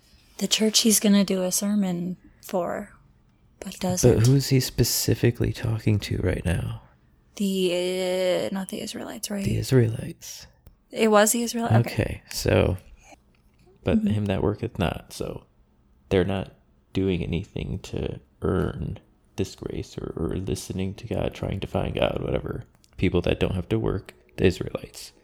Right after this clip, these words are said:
Speaker 2: They just believe in him, even the one that isn't the true one anymore.
Speaker 1: Okay.
Speaker 2: And yet their faith is, is what's golden. So then
Speaker 1: Okay.
Speaker 2: in four, it, the Gentiles, even though they've worked so hard to actually get it,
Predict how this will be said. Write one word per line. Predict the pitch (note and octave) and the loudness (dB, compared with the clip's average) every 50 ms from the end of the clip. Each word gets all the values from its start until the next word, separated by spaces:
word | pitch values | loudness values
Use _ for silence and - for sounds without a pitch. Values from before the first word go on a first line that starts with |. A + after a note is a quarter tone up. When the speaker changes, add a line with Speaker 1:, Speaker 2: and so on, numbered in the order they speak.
| _ _ _ - | _ _ _ -10
Speaker 2:
They | - F#2+ G2 F#2 | 0 0 0 2
just | - F#2+ - - - - | 2 0 -2 -2 0 0
believe | G2 F#2+ G2+ G2 G2+ G#2+ A2+ | 2 4 4 2 2 2 2
in | A2+ A2+ | 2 2
him, | A#2+ A#2+ B2 C3 C#3 C#3 _ _ - _ _ | 4 2 2 2 0 -2 _ _ -20 _ _
even | - G#2+ G2+ F#2+ G#2+ G2+ G2 G2 G2+ G#2 A#2 - _ _ _ _ _ - _ _ - | -4 -4 -2 0 2 0 2 0 -2 -4 -4 -8 _ _ _ _ _ -20 _ _ 0
the | - G2+ | 0 0
one | G2 G2 F#2+ G2 G2 G2 - | 4 4 2 2 2 0 -2
that | G#2+ G#2+ G#2+ - - | 0 -2 -2 0 -2
isn't | G#2 G#2 - G#2 G2 G2 - - | -6 -4 -2 -2 -2 -2 -4 -8
the | - | -10
true | - - - A#2+ A2+ A#2 B2 A#2 | -10 -8 -4 -2 0 2 2 2
one | G#2 G#2 - G#2+ | 2 2 0 0
anymore. | G#2 F#2 F#2+ - G2+ - - - - - B2+ - - _ _ _ _ _ _ _ _ _ _ _ _ - - - | 0 2 0 0 0 0 0 0 0 0 -2 -4 -6 _ _ _ _ _ _ _ _ _ _ _ _ -14 -4 -2
Speaker 1:
Okay. | G#3+ F#3+ F#3 F3+ | 0 2 4 2
Speaker 2:
And | F#3 - | 2 2
yet | - - - - - | 2 0 0 2 2
their | G3+ F#3 F3 | 0 0 0
faith | F3 - G#2+ G#2 A2 A2+ G#2+ - - - A2 - - _ - - | -2 -4 -2 -2 -2 -2 -4 -6 -12 -12 -12 -12 -14 _ -20 -20
is, | - - - - - - | -14 -14 -12 -12 -12 -10
is | - G2 F#2 - - | -8 -6 -6 0 0
what's | F#2+ F2 - | -2 -2 0
golden. | - - F#2 D2+ - - - - - - - - _ _ - - _ _ _ _ _ _ _ _ _ _ - - C4 A3+ | 0 0 0 0 0 -4 -8 -10 -10 -10 -16 -16 _ _ -20 -20 _ _ _ _ _ _ _ _ _ _ -12 -8 -4 -2
So | G#2+ G2 | 0 2
then | G2 F#2+ | 2 2
Speaker 1:
Okay. | F2+ F2 | 0 0
Speaker 2:
in | F2+ F#2 | -4 -6
four, | - - A#2 G2 F2 F#2 - | -2 2 4 4 4 4 2
it, | - - - - - _ _ _ _ _ _ - | 0 0 -2 -4 -10 _ _ _ _ _ _ -6
the | - | -6
Gentiles, | - - F#2 G2 G2+ A2 A2+ - - - - - - - - - - _ _ _ _ _ | -2 2 2 2 2 2 -2 -4 -2 -2 -2 -2 -2 -6 -8 -10 -14 _ _ _ _ _
even | - - G#2 G2 G2+ G2 F#2+ | -2 0 0 2 4 2 2
though | - G#2+ G#2+ | 2 -2 0
they've | G#2 G2 F#2 F#2 - | 0 0 0 2 2
worked | E2+ F#2 - - - - - - | 0 0 0 -4 -18 -20 -16 -12
so | - - E2 G2 | -4 -2 -2 0
hard | G2 E2+ - - - | 2 0 0 -2 -6
to | - - - | -6 -2 0
actually | F#2 G#2+ - - - G2+ G2 | 0 0 0 -2 -6 -6 -6
get | - - G#2 B2 B2+ | -2 2 2 4 4
it, | G2+ - - - - - | 4 2 0 -4 -10 -20